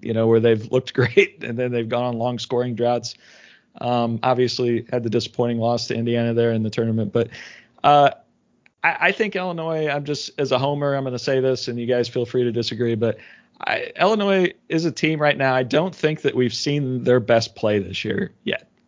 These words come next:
Uh, that's not to say we will, uh, but I think that you've got guys like Hawkins, uh, Curbelo, who's been, you know, really dealing with injuries all year.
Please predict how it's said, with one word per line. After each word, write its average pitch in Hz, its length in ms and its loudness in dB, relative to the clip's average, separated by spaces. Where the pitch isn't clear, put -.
Uh, 110 240 0
that's 131 200 2
not 147 140 2
to 135 80 0
say 143 220 4
we 127 160 4
will, 139 360 2
uh, 120 240 2
but 131 380 2
I 135 240 2
think 151 440 -6
that 127 180 -2
you've 127 160 -6
got 143 240 0
guys 139 280 0
like 120 120 0
Hawkins, 143 720 -2
uh, 113 280 -6
Curbelo, 135 540 4
who's 117 200 2
been, 113 380 -2
you 117 80 -8
know, 110 80 -2
really 120 220 4
dealing 120 280 2
with 110 120 -2
injuries 120 380 0
all 117 180 4
year. 110 260 0